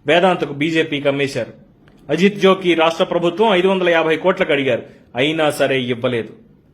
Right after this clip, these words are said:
బీజేపీ భారతదేశాన్ని అంబానీలకి, అదానీలకి అమ్ముతోంది. రాఫెల్ ఒప్పందం, అనిల్ అంబానీకి రెండు నెలల వయసున్న కంపెనీని అప్పగించారు. భారత ప్రభుత్వ యాజమాన్యంలోని హెచ్ఏఎల్కి ఇవ్వాలని అనిపించలేదు. బీజేపీ పెట్రోల్, డీజిల్ వందకి చేరింది.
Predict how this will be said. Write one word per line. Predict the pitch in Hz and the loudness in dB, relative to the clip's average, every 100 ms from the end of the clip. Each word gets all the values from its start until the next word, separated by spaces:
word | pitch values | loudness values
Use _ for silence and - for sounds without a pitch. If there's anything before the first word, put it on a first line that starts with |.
| _ | _
బీజేపీ | 123 123 139 160 160 156 170 123 | -6 -4 2 2 2 0 -2 0
భారతదేశాన్ని | 139 170 170 170 165 160 196 214 - - - | 2 2 0 -2 0 0 -2 -4 -8 -20 -8
అంబానీలకి, | 139 170 175 165 156 147 147 175 | -4 2 2 2 0 -2 -2 0
అదానీలకి | 165 156 151 143 139 135 135 | 2 2 2 0 -4 -4 -2
అమ్ముతోంది. | 131 139 127 113 - - - - | 0 -2 -6 -8 -12 -20 -20 0
రాఫెల్ | 143 180 208 196 | 2 4 4 4
ఒప్పందం, | 190 190 165 175 | 4 4 2 4
అనిల్ | 175 175 185 | 4 4 2
అంబానీకి | 180 170 170 175 220 | 4 4 2 0 0
రెండు | 151 175 | 2 0
నెలల | 196 180 180 | 2 4 4
వయసున్న | 160 170 190 180 | 4 2 0 -2
కంపెనీని | 175 160 160 156 147 | 2 0 0 -2 -2
అప్పగించారు. | 135 156 139 143 120 - - - - | -2 -6 -6 -6 -8 -12 -20 -20 -4
భారత | 135 175 190 | 2 2 4
ప్రభుత్వ | 180 175 170 165 | 2 2 2 2
యాజమాన్యంలోని | 160 170 175 170 165 165 170 | 4 2 2 2 2 0 2
హెచ్ఏఎల్కి | 160 160 185 175 170 | 0 0 2 0 0
ఇవ్వాలని | 160 156 143 | 0 2 0
అనిపించలేదు. | 139 143 143 - 113 - - - - | -4 -4 -6 -4 -8 -8 -20 -20 -6
బీజేపీ | 165 196 202 208 | -2 2 2 2
పెట్రోల్, | 196 165 196 196 | -2 -2 2 2
డీజిల్ | 190 190 185 165 | 2 0 0 0
వందకి | 151 165 165 | 0 -2 -4
చేరింది. | - 151 127 - | -2 -2 -2 -10